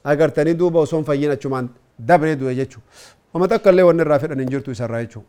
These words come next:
Maal jennaan? Wanni inni gartanii dandahee hoo, eh, qadaa baasuu dhiisee hin jirtu, fursaa gartee hin arganne jechuu. Nama kana waa takka wanni irraa fedhan hin jiru. Laakiin namni amma irraa fedhan fayyeeti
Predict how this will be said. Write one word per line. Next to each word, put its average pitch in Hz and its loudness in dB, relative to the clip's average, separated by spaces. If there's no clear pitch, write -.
Maal 151 0
jennaan? 165 0
Wanni 160 0
inni 202 2
gartanii 170 0
dandahee 151 0
hoo, 165 4
eh, 143 2
qadaa 156 2
baasuu 165 4
dhiisee 147 -4
hin 147 -2
jirtu, 160 -6
fursaa 170 -2
gartee 147 -2
hin 147 -4
arganne 131 -2
jechuu. 139 -4
Nama 165 2
kana 160 0
waa 156 4
takka 190 0
wanni 151 0
irraa 139 0
fedhan 135 -4
hin 120 -6
jiru. 117 -10
Laakiin 160 0
namni 196 -2
amma 202 -2
irraa 175 2
fedhan 214 -6
fayyeeti 202 0